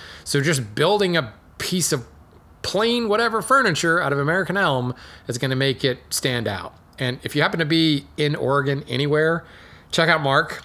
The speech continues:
Again, winwoodmilling dot com. He's got some gorgeous American elm. He put up a post, uh, at time of recording, I say less than a couple of days ago.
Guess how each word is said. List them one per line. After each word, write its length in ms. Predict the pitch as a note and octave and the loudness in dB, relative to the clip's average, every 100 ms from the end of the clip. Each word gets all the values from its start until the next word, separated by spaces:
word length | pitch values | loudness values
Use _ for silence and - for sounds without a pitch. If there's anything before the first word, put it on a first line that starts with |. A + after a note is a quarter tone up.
| - | -8
Again, 340 | A#2 C3 C3 | -4 -2 0
winwoodmilling 720 | A#2+ C3+ C#3 B2+ B2 C3+ C3+ B2 | 0 2 2 2 2 2 0 0
dot 280 | B2 C3+ | -2 -2
com. 360 | - B2+ C3+ C3+ | -4 -2 -2 -2
He's 220 | F#2+ A#2 | -4 -4
got 420 | - A#2+ B2 - | -2 -2 -4 -6
some 300 | - B2+ A#2 - | -6 -6 -6 -6
gorgeous 480 | - D3+ C#3+ A#2+ - | 0 2 2 -2 -6
American 400 | B2+ B2 B2 A#2 | -4 -2 -2 -2
elm. 300 | A#2+ A2 G#2 - - - | -2 -2 -6 -12 -20 -10
He 120 | B2+ | -4
put 160 | - D3 | -2 -2
up 80 | |
a 40 | C3+ | -2
post, 600 | - C#3+ C3 - - - - | 0 2 2 0 -2 -4 -4
uh, 340 | A#2 A#2 B2 | -2 -2 -2
at 360 | A#2+ A2+ - - | -4 -6 -8 -8
time 260 | - F3 | -2 0
of 80 | D#3 | 0
recording, 500 | C3+ - D3 D3 C#3 | -2 0 0 2 0
I 100 | B2 | -2
say 260 | - - A#2+ | -2 -2 -2
less 340 | A2 C3+ - | 0 -2 -2
than 460 | - C3 A#2+ A#2 A2 - - - - | -4 -2 -2 -4 -6 -12 -20 -20 -8
a 20 | |
couple 300 | - D3+ B2+ | -2 0 0
of 80 | A2+ | 0
days 320 | A2 A2+ D3 | 0 0 0
ago. 500 | E3+ F#3 G3 A3 G3 | 0 0 0 0 -4